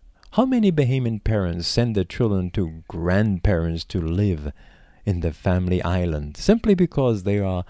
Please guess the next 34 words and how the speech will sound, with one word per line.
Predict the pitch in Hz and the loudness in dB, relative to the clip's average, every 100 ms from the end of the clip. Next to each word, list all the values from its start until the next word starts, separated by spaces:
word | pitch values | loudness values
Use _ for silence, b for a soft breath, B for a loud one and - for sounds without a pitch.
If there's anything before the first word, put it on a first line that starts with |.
| B | B
a | 104 | 0
little | 87 82 85 82 | 0 0 -2 -2
too | - 95 | -2 0
much | 80 80 - | 0 -4 -6
to | - | -6
handle? | 85 85 80 76 76 71 76 _ - - _ _ _ _ - - | -4 -2 -2 -4 -8 -10 -14 _ -20 -20 _ _ _ _ -12 -2
Can | 123 | 0
a | 127 | 2
mother | 139 196 | 2 2
forget | - 175 143 139 - - b | 2 -2 0 -2 -2 -8 b
her | - 104 | -4 -4
child | - - 110 92 95 | -2 -2 0 0 -2
at | 85 | -2
the | 90 | -4
breast? | 80 87 98 - - - _ _ _ _ _ _ _ | -2 0 -2 -6 -14 -20 _ _ _ _ _ _ _
She | - 92 | 0 0
has | 71 | 0
been | 80 78 | -2 2
doing | 87 165 127 73 | 6 6 4 0
so | - 71 73 | -4 -4 -6
for | - 101 | -2 -2
centuries. | - 147 - - 69 65 - - _ _ _ _ _ _ | 2 0 0 -6 -8 -8 -14 -20 _ _ _ _ _ _
It | 127 - | 0 4
was | 120 | 4
taught | - 160 190 | 6 6 6
that | 104 98 | 4 2
children | - 151 165 90 82 95 | 2 4 4 4 2 0
got | 82 90 | 2 2
in | 92 90 | 4 0
the | 87 | 2
way | 85 165 | 4 4
of | 107 - | 2 2
personal | - 139 147 - 156 147 | 4 4 2 -2 0 0
pleasure | - - 98 117 92 82 71 65 | -2 0 2 4 4 2 -2 -4